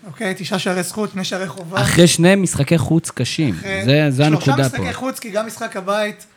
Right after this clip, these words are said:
Speaker 1: לא היה בטדי, כמו שדאגת לציין קודם.
Speaker 2: אני, אני מקווה, יכול להיות שאל ת-, תגרום לי עכשיו לפקפוקים.
Speaker 1: אה, אני אגיד לכם ככה, אה, לא היה בבית, לא היה בטדי. אה, לבית"ר יש השנה שני מגינים תוקפים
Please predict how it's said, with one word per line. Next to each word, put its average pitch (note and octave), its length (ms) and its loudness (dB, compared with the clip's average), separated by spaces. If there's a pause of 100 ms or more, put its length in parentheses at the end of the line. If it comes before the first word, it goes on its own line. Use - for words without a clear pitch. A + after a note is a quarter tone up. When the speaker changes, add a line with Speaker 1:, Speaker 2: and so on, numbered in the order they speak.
(240)
Speaker 1:
לא A3 400 -4
היה F#3+ 180 -4
בטדי, F3+ 440 -10
כמו F3 180 -12
שדאגת - 1500 -10
לציין F#3 480 -4
קודם. G3+ 280 -10 (440)
Speaker 2:
אני, E2+ 140 -8
אני F2 120 -6
מקווה, G2 340 0 (140)
יכול G#2 200 -4
להיות G#2+ 80 -4
שאל G#2+ 320 -2
ת-, A#2+ 280 -2
תגרום B2+ 320 0
לי B2 380 -2
עכשיו A#2+ 220 -2
לפקפוקים. A#2+ 600 -4 (120)
Speaker 1:
אה, F3+ 340 0
אני F3+ 120 -4
אגיד G3+ 120 -4
לכם G3+ 220 -8
ככה, D#3+ 240 -14 (100)
אה, E3 100 -12 (420)
לא G3 180 -2
היה D#3+ 100 -4
בבית, D3+ 340 -14
לא F#3+ 60 -14
היה E3 100 -12
בטדי. D3 180 -20 (520)
אה, E3+ 540 -10 (720)
לבית"ר F#3 440 -6 (200)
יש G3+ 240 -6
השנה F#3+ 520 -6
שני G3 320 -8
מגינים G3 460 -2 (500)
תוקפים A3+ 560 -8